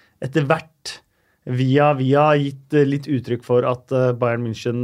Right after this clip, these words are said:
eh, godt kan bli neste stoppested hvis han, eh, får velge. Eh, Chelsea skyter seg litt i foten på, på dette her, og kan, eh, gjøre det igjen med Tammy Abraham. Det ville vært dumt hvis han blir en, eh, toppspiss,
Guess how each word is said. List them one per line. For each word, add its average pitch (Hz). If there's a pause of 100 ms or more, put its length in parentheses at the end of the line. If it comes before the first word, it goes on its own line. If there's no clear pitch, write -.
eh, 123
godt 143
kan 135
bli 131
neste 123
stoppested 113
hvis 120
han, 113
eh, 120
får 120
velge. 127 (760)
Eh, 131
Chelsea 160
skyter 190
seg 202
litt 180
i 190
foten 160
på, 151
på 170
dette 143 (400)
her, 226
og 220
kan, 208
eh, 202
gjøre 131
det 135
igjen 131
med 131
Tammy 120
Abraham. 113
Det 135
ville 226
vært 180
dumt 156
hvis 139
han 143
blir 131
en, 131
eh, 131
toppspiss, 208